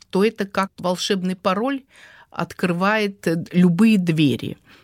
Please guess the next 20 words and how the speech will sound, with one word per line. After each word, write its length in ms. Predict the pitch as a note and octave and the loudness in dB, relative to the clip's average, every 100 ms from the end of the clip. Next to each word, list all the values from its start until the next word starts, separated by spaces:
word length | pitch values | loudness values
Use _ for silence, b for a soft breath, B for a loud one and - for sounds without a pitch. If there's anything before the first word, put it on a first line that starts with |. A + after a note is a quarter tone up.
| b | b
Я 260 | F3+ E3+ G#3 | -4 0 -2
это 180 | G3+ G3 | 0 0
уже 180 | F#3 F#3 | 0 0
поняла 540 | - F#3 F3+ F#3+ G3+ | 2 2 4 4 4
не 160 | F#3+ E3 | 4 2
один 340 | D#3 D#3 D#3+ | 0 0 0
раз, 380 | D3 A3+ - - | 0 -2 -4 -4
путешествуя 920 | F#3 E3+ E3+ - D#3 D3 - D3 C#3 | -2 0 0 2 2 0 -4 -2 -2
даже 340 | D3 C#3 C#3 C3+ | 0 -2 -2 -2
одна 560 | B2 E3+ E3+ A#3+ C4+ - | -2 -2 0 2 0 -2
по 300 | - D3+ B2 | -6 -4 -4
суворским 640 | C3+ D#3+ D#3+ D3+ - D3+ D#3 | -6 -4 -4 -4 -6 -4 -4
местам. 460 | D#3+ - G2+ - - B B B | -4 -6 -10 -10 -16 B B B
Так 240 | F#3+ F#3+ | -6 -2
я 80 | E3 | -4
попала 480 | - C#3 - C3 A2 | -4 -6 -6 -6 -4
в 40 | |
монастырь 800 | C#3+ C#3+ D3 D3+ D3 - D#3 C#3+ - | 0 2 2 0 -2 -4 -2 -2 -4
капуцинов 800 | - D#3 D3 - D#3 C3+ B2+ - | -10 -10 -8 -2 0 0 -2 -10
Фаида. 840 | - - B2+ C#3+ G3+ B3+ A#3 A3+ | -16 -6 -2 2 4 4 4 0